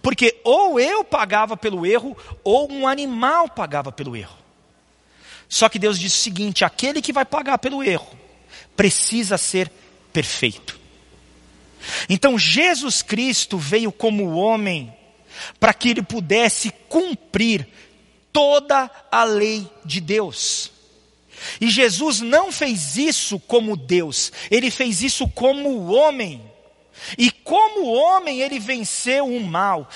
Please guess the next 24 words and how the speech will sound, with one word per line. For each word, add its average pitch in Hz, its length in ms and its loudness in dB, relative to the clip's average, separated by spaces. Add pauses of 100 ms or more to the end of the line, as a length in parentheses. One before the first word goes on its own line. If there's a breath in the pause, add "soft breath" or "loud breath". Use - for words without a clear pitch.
(140 loud breath)
e 214 100 0
como 311 400 0
homem 285 460 2
ele 269 160 -4
cumpriu 262 480 -6
a 214 80 6
lei, 208 440 0 (200 loud breath)
e 202 100 -2
como 285 400 0
homem 285 480 2
ele 269 160 -4
venceu 262 480 -6
o 262 60 -8
diabo, 240 600 -2 (160 loud breath)
e 233 120 0
como 285 380 -4
homem 285 480 2
ele 269 140 -2
venceu 262 440 -4
o 220 40 -8
pecado 262 640 -2 (160 loud breath)
e 202 160 0
a 202 80 4
morte. 170 720 -4